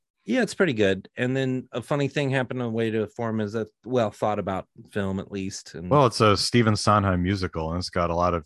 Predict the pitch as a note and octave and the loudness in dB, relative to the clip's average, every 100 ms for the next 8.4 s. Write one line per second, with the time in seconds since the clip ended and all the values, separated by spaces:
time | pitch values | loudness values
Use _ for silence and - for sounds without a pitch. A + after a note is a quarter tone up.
0 | - F#2 D#2 - G#2+ G2+ F#2+ F#2+ G2 - | -4 -6 -4 2 4 4 2 2 0 -4
1 | E2 E2 E2 _ A#2 E2 - - F2+ E2+ | -8 -8 -10 _ 0 2 -2 -10 -10 -2
2 | G2+ F2+ B1+ F#2 - _ - F2 F#2+ F2+ | 0 0 -2 -8 -14 _ -2 2 2 2
3 | E2+ _ _ _ - B2 C3 B2+ A2+ B2+ | -2 _ _ _ -2 2 4 4 2 0
4 | A2 A#2 B2+ B2 A2+ A#2 A2+ - _ _ | 2 2 2 0 -2 -2 -4 -8 _ _
5 | _ _ - G#2 G#2 G#2 - _ _ - | _ _ -10 -6 -6 -6 -10 _ _ -20
6 | - - F3+ E3 D3+ C#3 A#2 - F3 D#3 | -10 -4 -2 0 0 0 -2 -2 0 2
7 | C3 B2 B2+ A#2+ G#2 A#2 G2 F2 G2 B2+ | 2 0 -4 -6 -8 -8 -8 -8 -4 -4
8 | B2+ - A2+ E2+ | -4 -4 -4 -4